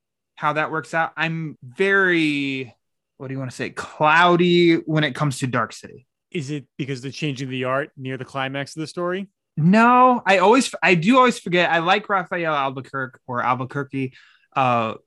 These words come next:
Speaker 1: I like his art a lot. And I know he's in the short stories written by James Tynion.
Speaker 2: Mm-hmm.
Speaker 1: Uh, the backup,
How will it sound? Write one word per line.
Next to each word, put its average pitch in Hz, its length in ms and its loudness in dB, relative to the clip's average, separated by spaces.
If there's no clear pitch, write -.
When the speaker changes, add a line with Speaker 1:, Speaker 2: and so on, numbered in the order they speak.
Speaker 1:
I 135 100 0
like 151 280 2
his 180 160 0
art 143 160 0
a 117 40 -6
lot. 104 320 -8
And 147 100 0
I 135 60 4
know 156 220 2
he's 160 260 0
in 160 80 0
the 143 100 0
short 139 340 -4
stories 123 920 -8
written 175 240 0
by 147 180 2
James 131 360 -2
Tynion. 110 500 -6
Speaker 2:
Mm-hmm. 139 380 -8
Speaker 1:
Uh, 131 280 2
the 127 160 -4
backup, 135 520 0